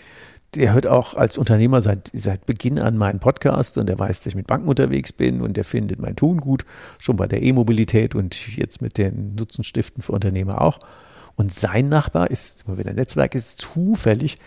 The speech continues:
der Marketing- und Presschef der regionalen Bank in Starnberg, der V R Bank.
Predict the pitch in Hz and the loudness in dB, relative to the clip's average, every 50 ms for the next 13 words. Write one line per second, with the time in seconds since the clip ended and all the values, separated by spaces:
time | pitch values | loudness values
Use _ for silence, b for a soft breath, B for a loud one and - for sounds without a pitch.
0 | B B B B B - 107 98 101 101 107 107 - - - 127 127 123 113 107 | B B B B B -4 -2 -2 -2 -2 -2 -2 -2 -2 -2 0 0 0 0 0
1 | - - - - - 131 - - 135 123 - - B B B B B B B 113 | -2 -4 -4 -4 -4 -4 -2 0 0 0 -2 -4 B B B B B B B -2
2 | 104 95 107 98 101 107 95 87 85 92 104 104 107 131 143 - - - - - | -2 0 -2 -2 -2 -2 -2 -2 -4 -4 -2 0 2 2 2 0 -2 -6 -6 -4
3 | - - - - - - - - - - - - - - - 107 101 - - 98 | -4 -4 -4 -6 -10 -12 -8 -6 -4 -4 -2 -2 -2 0 0 0 0 -2 -4 -8
4 | - | -14